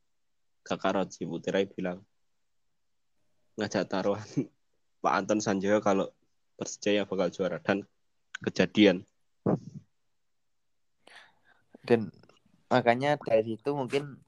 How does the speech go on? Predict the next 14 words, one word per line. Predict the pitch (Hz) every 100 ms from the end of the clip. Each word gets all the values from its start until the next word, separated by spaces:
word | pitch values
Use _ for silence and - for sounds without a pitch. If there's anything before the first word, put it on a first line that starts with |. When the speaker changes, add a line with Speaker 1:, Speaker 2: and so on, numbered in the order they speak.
| _ _ _ _ _ -
Speaker 2:
eh, | 110 113 113 110 -
bilang | 110 135 127
bahwa | 101 104 98 -
itu | 92 160 151
semacam | - 113 104 - 104 101 _ _ _ _ - - - _ _
sebenarnya | - - 98 92 98 101 90
ya, | 82 - _
adanya, | - 90 92 87 _ _ _ -
eh, | 85
praktek | - 90 - - 90 -
match | - 95 -
fixing | 101 95 - 101
gitu. | 90 85 - - - _ _ _ _ -
Speaker 1:
Hmm. | 104